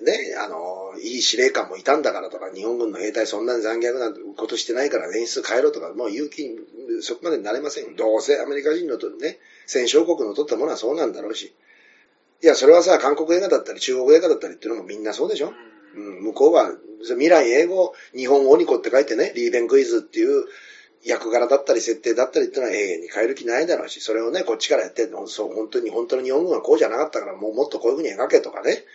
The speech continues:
Speaker 1: こういう、い-、あの、凛々しい人物がいたんだからちゃんとそこを描けとか、そういうのはもうね、あの、野暮でね、
Speaker 2: うん。
Speaker 1: 言ってもしょうがない。日本で作って、日本で世界に訴えていけばいいんだよ。それしかないでしょ？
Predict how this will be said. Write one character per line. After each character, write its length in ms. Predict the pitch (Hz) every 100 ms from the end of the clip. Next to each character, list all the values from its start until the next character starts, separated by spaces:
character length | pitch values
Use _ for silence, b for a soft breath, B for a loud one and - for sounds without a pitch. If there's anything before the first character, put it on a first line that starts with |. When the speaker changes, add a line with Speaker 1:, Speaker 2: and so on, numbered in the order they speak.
| B B B _
Speaker 1:
こ 180 | - 113
う 60 |
い 280 | 113 113 110
う、 40 |
い-、 220 | 104 107 -
あ 100 | 104
の、 280 | 107 104
凛 240 | 101 98 117
々 100 | 131
し 100 | 156
い 60 | 131
人 160 | 185
物 140 | 139 107
が 80 | 101
い 60 |
た 100 | 147
ん 60 | 147
だ 60 |
か 80 | 107
ら 60 | -
ち 80 | 107
ゃ 60 |
ん 60 | 135
と 80 | 123
そ 120 | 107
こ 60 | 127
を 20 |
描 160 | 110 147
け 120 | 113
と 100 | -
か、 80 | -
そ 300 | - 117 143
う 40 |
い 40 | 208
う 40 |
の 80 | 226
は 80 | 104
も 260 | 127 - -
う 40 |
ね、 180 | - - _
あ 140 | -
の、 200 | - - -
野 160 | 117
暮 140 | - -
で 60 | -
ね、 140 | -
Speaker 2:
う 40 | -
ん。 40 | - - _
Speaker 1:
言 100 | -
っ 20 |
て 120 | - 381
も 80 |
し 100 | -
ょ 60 | 131
う 60 | 202
が 80 |
な 80 | -
い。 100 | - _ _ _ -
日 120 | 147
本 280 | 165 269 320
で 80 | 381
作 260 | - -
っ 20 |
て、 220 | - 156 135
日 100 | 123
本 240 | - 127
で 80 | 170
世 140 | 139
界 180 | 143 127
に 60 | 175
訴 300 | 117 - 147
え 80 | -
て 100 | -
い 60 |
け 120 | -
ば 120 | 156 98
い 60 |
い 40 | 131
ん 120 | -
だ 80 | -
よ。 40 |
そ 120 | -
れ 80 | 185
し 80 | -
か 80 | -
な 160 | 104
い 60 | 147
で 100 | -
し 100 | -
ょ？ 160 | 123